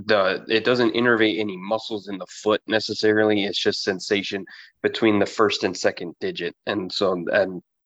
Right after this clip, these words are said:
that's something that you learn in, in medical school and on all of your away rotations, if you were able to do some during covid, uh,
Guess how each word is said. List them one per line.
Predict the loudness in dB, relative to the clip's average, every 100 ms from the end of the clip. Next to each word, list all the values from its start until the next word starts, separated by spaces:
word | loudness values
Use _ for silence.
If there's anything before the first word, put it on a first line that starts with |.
| _ _ -10 -6 2
that's | 2 2
something | -2 0 0
that | 0
you | -2 -2
learn | -2 -2 -6
in, | -8 -8
in | -6 -4
medical | -2 -2 -2 -6
school | -4 -2 0 -2
and | -6 -10 -16 -16 2
on | 4 6
all | 6 4
of | 4
your | 0
away | 2 4 4
rotations, | 4 2 -2 0 -2 -4
if | -6 -6
you | -2
were | 2 2 2 -2 _ -20 _ 4
able | 4 4
to | 0
do | -2 0 2
some | 2 0 0
during | -2 -2 -4
covid, | -4 -2 -2 -4 -6 -16 -8
uh, | -4 -2 -2